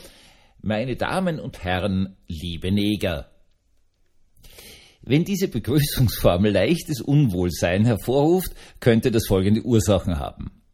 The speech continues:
Sie haben diese Worte schon einmal gehört oder gelesen. Sie meinen, sich erinnern zu können,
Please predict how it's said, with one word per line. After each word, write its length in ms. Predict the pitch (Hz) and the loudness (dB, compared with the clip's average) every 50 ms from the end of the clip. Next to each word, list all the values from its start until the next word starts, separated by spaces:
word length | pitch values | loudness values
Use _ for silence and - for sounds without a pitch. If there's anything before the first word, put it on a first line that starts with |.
| _ _ _ _ - - - - - | _ _ _ _ -20 -20 -20 -18 -2
Sie 120 | - 127 | 2 2
haben 140 | 120 143 151 | 2 2 2
diese 220 | 139 143 98 107 | -2 -4 -2 2
Worte 260 | 95 104 117 - 131 | 2 2 2 2 0
schon 160 | 110 85 - - | -2 -2 -2 -2
einmal 260 | - 90 101 98 92 | 0 0 0 0 0
gehört 400 | - - - 110 110 113 110 - | -2 -2 2 2 2 2 2 0
oder 140 | 87 90 92 | -6 -6 -6
gelesen. 640 | 95 78 71 87 123 156 175 170 - 165 151 147 | -6 -8 -4 0 2 2 2 2 2 0 0 0
Sie 180 | 120 - - 107 | -2 -2 -2 0
meinen, 460 | 95 85 80 67 73 110 131 139 131 | 0 0 0 -2 0 0 2 2 0
sich 220 | - - 107 95 92 | 0 0 -2 -2 -2
erinnern 340 | 90 - 110 123 147 143 | 0 0 2 2 2 0
zu 100 | - - | 0 -2
können, 320 | 80 - - 101 104 107 | -4 0 2 2 2 2